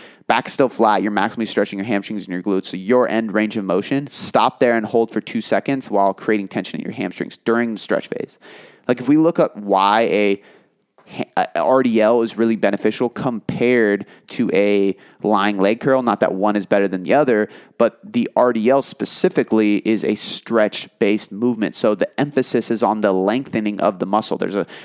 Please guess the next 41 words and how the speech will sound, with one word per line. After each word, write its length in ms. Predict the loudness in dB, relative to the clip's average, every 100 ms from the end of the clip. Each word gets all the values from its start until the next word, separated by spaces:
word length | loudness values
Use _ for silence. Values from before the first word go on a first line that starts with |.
| -10
stretch 280 | -2 -2
shortening 480 | 0 -2 -2 -2 -6
cycle. 580 | -4 -2 -2 -2 -6 -8 -16 -20 _ -4
Well, 140 | -4
during 360 | 0 0 2 0
the 120 | -2
stretch 680 | -4 -8 -4 0 0 0 -12 _ _
phase 360 | -2 0 2 0
of 200 | 0 0
that 160 | 0
stretch 240 | 0 -4 -2
shortening 340 | -2 -2 -4
cycle, 380 | -2 -2 0 -2
the 80 | 0
R 140 | 0
D 140 | 2 2
L 160 | 2
kinda 400 | 0 -4 -4 -4 -4
wears 220 | -2 -2
the 80 | -4
crown. 340 | -2 0 0 0
So, 260 | 0 0 -2 -16 -20 -4
um, 300 | 2 2 2
I 80 | 2
like 160 | 2 0
the 80 |
floating 320 | -2 0 0 2
R 80 |
D 100 | 2
L. 140 | 2 0
Take 180 | -2 -2
a 40 |
barbell, 380 | 2 4 4 0
stiff 220 | 0 0
leg 160 | 0 2
deadlift, 460 | 2 4 2 0
go 300 | 0 -2 -2 0
light 220 | 0 0
to 80 | 0
moderate 320 | 0 2 0
weight 360 | 2 2 0